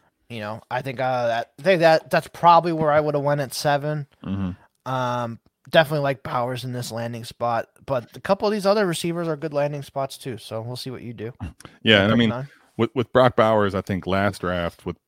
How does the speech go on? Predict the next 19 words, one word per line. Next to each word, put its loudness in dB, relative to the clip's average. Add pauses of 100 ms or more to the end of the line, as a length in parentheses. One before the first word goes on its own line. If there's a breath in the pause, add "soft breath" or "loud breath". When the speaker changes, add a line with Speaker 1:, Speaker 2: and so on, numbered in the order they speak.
(120)
Speaker 2:
with -6
Brugler's, -4
for -8
example, -10 (440 loud breath)
there 8
Speaker 1:
Yeah, 4
he 10
Speaker 2:
wasn't 6
Speaker 1:
was 0
Speaker 2:
like 4
a 6
Speaker 1:
top 6
Speaker 2:
rec-, 2
Speaker 1:
five. -10 (160)
Speaker 2:
there -2
wasn't 2
like -4
a -2
receiver -2